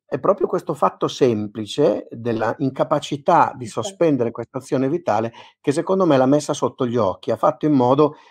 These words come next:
Speaker 1: che la parola, ehm,
Speaker 2: Sì.
Speaker 1: eh, an-, cioè che l'animatezza e quindi l'animale e quindi l'anima coincidano col respiro. C'è una cosa, una cosa in più forse da dire, ehm,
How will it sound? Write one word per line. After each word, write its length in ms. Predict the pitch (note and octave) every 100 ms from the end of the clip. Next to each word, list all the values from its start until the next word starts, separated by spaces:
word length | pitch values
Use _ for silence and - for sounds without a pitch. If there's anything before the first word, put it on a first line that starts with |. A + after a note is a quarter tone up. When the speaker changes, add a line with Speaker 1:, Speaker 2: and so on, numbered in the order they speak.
| _ -
Speaker 1:
che 340 | C3 A#2+ A#2
la 200 | B2 A2+
parola, 680 | A2 B2 C#3 C3 A2+ G#2+ G2+
ehm, 1040 | B2+ A2 G#2 G2 F#2+ F#2+ F#2+ F#2+ F#2 F#2+
Speaker 2:
Sì. 480 | F#2 F#2+ F2 - -
Speaker 1:
eh, 360 | - A#1 - -
an-, 240 | - C3 - _ - - -
cioè 180 | C#3 -
che 100 | C3+
l'animatezza 920 | C#3+ F3 D#3 C#3+ - A#2 - - G2+
e 120 | A2
quindi 440 | - C3 B2 A#2 A2+
l'animale 960 | A2+ A#2+ A#2 D3+ B2 A2 G#2 G#2 G#2
e 140 | - G#2
quindi 360 | C3+ A#2+ A2+
l'anima 640 | A#2 C#3 B2+ A#2+ C3+ C#3+ E3+ _ _ -
coincidano 580 | E3+ E3 - C#3 C#3
col 160 | C3+ B2
respiro. 500 | A#2 - - F#2 - _ - _ -
C'è 120 | A3+
una 180 | B3+ A3+
cosa, 200 | G#3+ G3 -
una 220 | E3+ E3
cosa 240 | - G3 F#3+
in 200 | F3 -
più 260 | D#3+ D#3
forse 420 | C3+ C3 B2+ -
da 120 | G#2+ G#2
dire, 540 | B2 B2+ A2 - _ _ -
ehm, 540 | A#2 A2 G#2+ G2+ G2